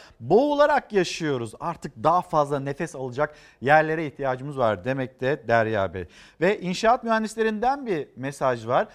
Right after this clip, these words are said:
Onu da aktaralım. Diyor ki, "Özelde çalışalım diyoruz, bin beş yüz lira teklif ediyorlar. Devlet memuru olalım diyoruz. İki bin on sekiz K P S S'de doksan, doksan iki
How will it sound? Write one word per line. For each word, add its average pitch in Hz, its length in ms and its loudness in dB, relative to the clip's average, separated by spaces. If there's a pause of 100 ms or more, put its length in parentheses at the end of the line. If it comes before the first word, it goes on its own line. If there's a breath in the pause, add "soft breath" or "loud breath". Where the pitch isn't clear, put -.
(200 loud breath)
Onu 196 260 -2
da 220 100 2
aktaralım. 127 560 -2 (180)
Diyor 254 140 -8
ki, 139 280 -12
"Özelde 185 360 -2
çalışalım 180 460 -8
diyoruz, 175 260 -10 (200 soft breath)
bin 190 260 -2
beş 185 200 -4
yüz 120 100 -12
lira 110 100 -6
teklif 101 300 -12
ediyorlar. 90 420 -12 (340 loud breath)
Devlet 151 320 0
memuru 196 300 -2
olalım 190 280 -2
diyoruz. 185 260 -6 (240 soft breath)
İki 120 200 -8
bin 139 60 -4
on 226 140 0
sekiz 175 340 -10
K 160 300 4
P 165 160 -4
S 151 220 -6
S'de 143 480 -4 (440 soft breath)
doksan, 180 580 2
doksan 165 340 -2
iki 190 300 -6